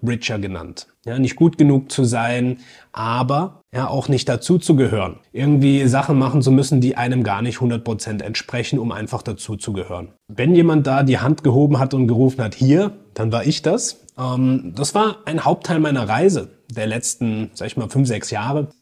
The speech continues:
Ich habe super viele Ausbildungen gemacht. Viele davon aber aus dem Aspekt, ich muss mithalten können, ich muss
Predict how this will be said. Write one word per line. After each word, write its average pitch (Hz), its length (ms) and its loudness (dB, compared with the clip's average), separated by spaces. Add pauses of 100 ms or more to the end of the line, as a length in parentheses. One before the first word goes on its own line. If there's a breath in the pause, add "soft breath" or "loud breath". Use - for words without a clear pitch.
Ich 123 120 -2
habe 131 100 0
super 151 280 0
viele 147 240 -2
Ausbildungen 131 520 -2
gemacht. 101 500 -8 (100)
Viele 170 420 4
davon 131 440 0
aber 131 340 -2
aus 131 180 -4
dem 127 160 -4
Aspekt, - 1000 -8 (120)
ich 123 240 -8
muss 147 400 4
mithalten 127 880 0
können, 90 320 -12
ich 117 220 -10
muss 151 560 -2